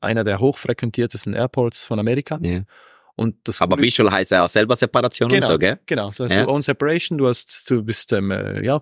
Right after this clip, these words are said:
Speaker 1: du musst, du, du bist selber verantwortlich für, für die Einteilung.
Speaker 2: Mhm.
Speaker 1: Aber es ist einfach eindrücklich, weil es läuft sehr viel auf dem Flugplatz. Also du fliegst da parallel an.
Speaker 2: Ja.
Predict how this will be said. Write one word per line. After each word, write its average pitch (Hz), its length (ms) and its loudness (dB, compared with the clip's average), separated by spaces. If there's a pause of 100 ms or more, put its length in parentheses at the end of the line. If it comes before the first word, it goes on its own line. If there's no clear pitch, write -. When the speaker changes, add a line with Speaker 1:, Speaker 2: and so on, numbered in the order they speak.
Speaker 1:
du 123 80 -2
musst, - 360 -2
du, 110 180 0
du 110 120 -4
bist - 180 -2
selber 127 240 4
verantwortlich 127 560 0
für, - 340 -4
für 117 100 -4
die 101 120 2
Einteilung. 131 560 0
Speaker 2:
Mhm. 90 200 -6 (600)
Speaker 1:
Aber 113 320 0
es - 60 -20
ist - 120 -6
einfach 120 240 -2
eindrücklich, 120 640 0
weil 110 160 -2
es - 180 -4
läuft 120 560 2
sehr 139 220 2
viel 139 120 4
auf 139 140 2
dem 135 100 -2
Flugplatz. 139 380 -2
Also 104 120 -8
du 117 100 -4
fliegst 117 400 -2
da 98 60 0
parallel 117 520 4
an. 156 280 0 (200)
Speaker 2:
Ja. 92 240 0